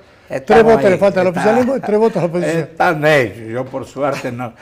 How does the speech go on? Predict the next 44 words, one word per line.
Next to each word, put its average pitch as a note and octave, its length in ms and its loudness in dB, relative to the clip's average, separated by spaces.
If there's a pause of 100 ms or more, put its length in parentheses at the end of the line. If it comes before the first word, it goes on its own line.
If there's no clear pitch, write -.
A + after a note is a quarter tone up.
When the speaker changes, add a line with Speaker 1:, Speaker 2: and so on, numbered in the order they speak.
(160)
Speaker 1:
Esto D#3 260 -2
me C#3+ 140 -6
tocó C#3+ 420 -2
a D3+ 120 6
mí D#3 440 -6
cuando G2+ 300 -10
yo A#2 220 -8
fui C3+ 440 -8
diputado G#2+ 460 -10
nacional A#2+ 500 -10
y B2 60 -8
había A2 240 -8
que - 100 -18
votar G#2+ 300 -10
en F#2+ 80 -16
contra A2 260 -12
de F2 60 -14
los E2 80 -18
jubilados, G#2+ 540 -8 (140)
y F#2 180 -20
yo F2 180 -20
no F2 120 -20
lo G2 140 -12
hice, A2 460 -14 (500)
y F2 380 -20 (240)
bueno, F#2+ 340 -20 (140)
también A#2 400 -16
tiene A#2 380 -14
su, - 160 -20 (1200)
te F#2+ 140 -18
tira C3 300 -6
uno, D3 280 -6
te A2+ 140 -16
tira A2 260 -10
el G2+ 140 -10
otro, C#3+ 320 -4
te A2 100 -16
tira G2+ 300 -14
el F#2 80 -18
gobernador, A#2+ 640 -8
te A2 100 -10
agarra A2 260 -10
el G2+ 60 -16
vicegobernador, A2 920 -8